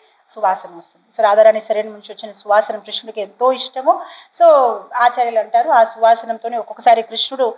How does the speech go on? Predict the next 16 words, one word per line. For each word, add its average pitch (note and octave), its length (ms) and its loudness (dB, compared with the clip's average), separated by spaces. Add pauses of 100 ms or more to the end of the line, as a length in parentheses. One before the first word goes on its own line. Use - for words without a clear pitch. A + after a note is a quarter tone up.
(260)
ఆ B3+ 60 4
సువాసనం C#4 800 0
తీసుకున్నప్పటికీ C4+ 640 -6
ఆయన B3 240 4
ఒక A3+ 160 2
టర్బన్ A#3 640 2
తల, A3 540 2 (320)
ఆ, G3+ 340 0
లో G#3+ 180 -4
వేసుకున్న A#3+ 440 -6
ఇది A3 220 -2
మొత్తం A#3 360 -6
తిరిగిపోయి A3+ 600 -6
ఆయన G#3 240 0
ఒక G3 380 0 (320)
ఈక, E4 240 2